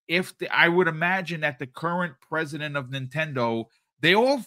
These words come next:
they, if Nintendo's successful, Josh, as you are another, folks, a well, well-rounded representative of Nintendo comes the way of N sixty-four Josh.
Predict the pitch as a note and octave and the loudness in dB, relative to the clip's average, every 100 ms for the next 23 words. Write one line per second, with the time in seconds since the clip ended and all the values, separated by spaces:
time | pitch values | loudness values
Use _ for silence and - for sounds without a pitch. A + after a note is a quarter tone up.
0 | - E3+ - E3+ F3 E3 D#3+ D#3+ F3 C#4+ | -6 -6 -4 -4 -6 -4 -4 -4 -2 -4
1 | D4 C4 - D3 - D#3 - A#2+ A2+ A#2 | -2 -4 -4 -4 -2 0 -2 -6 -6 0
2 | G2+ G#2 - D#3+ G#3+ E3 F3+ E3+ C#3+ C3 | 0 0 0 2 2 0 -2 2 4 2
3 | B2 C3 E3 C#3+ A#2 G#2 - _ - C#3+ | 2 2 2 2 0 -2 -8 _ -6 -4
4 | A2+ B2+ A#2 A#2 F3 G3 C#3+ C3 - B2+ | -4 -8 -8 2 6 6 2 -4 -8 -2
5 | E3+ F3+ D3+ D3 C#3+ B2+ C3 C3+ C#3 A#2+ | 0 2 2 0 -2 -4 -4 -2 -4 -4
6 | B2 A#2+ A2 A2 G#2+ A2 A2 A#2+ A2 G#2 | -6 -6 -8 -8 -8 -10 -6 -6 -6 -10
7 | B2 A2+ A2+ A2+ G#2 G#2 - - G2+ G#2 | -10 -8 -6 -4 -6 -10 -14 -20 -14 -12
8 | G#2 D#3+ - - - | -2 0 -2 -6 -18